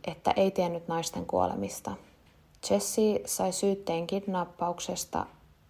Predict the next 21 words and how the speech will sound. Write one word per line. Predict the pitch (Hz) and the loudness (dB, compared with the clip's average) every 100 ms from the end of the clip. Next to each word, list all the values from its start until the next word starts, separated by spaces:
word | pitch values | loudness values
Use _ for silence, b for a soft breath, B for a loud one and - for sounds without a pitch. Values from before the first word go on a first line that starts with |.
| - | -4
ja | 180 | 0
sai | 185 180 180 | 4 4 6
viisi | 190 185 185 | 4 2 0
vuotta | 175 175 - | -2 -2 0
ehdonalaista | 185 180 175 170 165 165 165 180 | 0 0 0 -2 -2 -4 -4 -4
vankeutta, | 180 175 170 170 170 170 170 - - b b b b - | -2 -2 -2 -4 -6 -6 -8 -10 -12 b b b b -8
josta | 170 156 185 | -4 -2 0
hän | 196 208 | 0 2
istui | 202 - 185 | 0 0 0
kaksi | 180 185 180 - | 2 0 0 0
ja | 165 | 0
puoli | 170 175 170 165 | 0 2 4 2
vuotta | 165 160 156 - 160 b b b b _ - | 2 0 -2 -6 -6 b b b b _ -10
ja | 160 | -4
pääsi | 175 175 180 | 0 2 0
tämän | 175 175 170 | 0 0 -2
jälkeen | 175 170 170 - 170 | 0 -2 -2 -4 -2
koevapauteen. | 165 175 180 - - - - - - 190 - - - - 190 | 0 0 0 -4 -2 -4 -2 -4 -6 -8 -12 -20 -20 -8 -2
No | 190 | 2
mitäs | 208 226 208 - | 4 6 4 4
sitten | 196 196 - 185 190 | 2 0 -2 -2 -2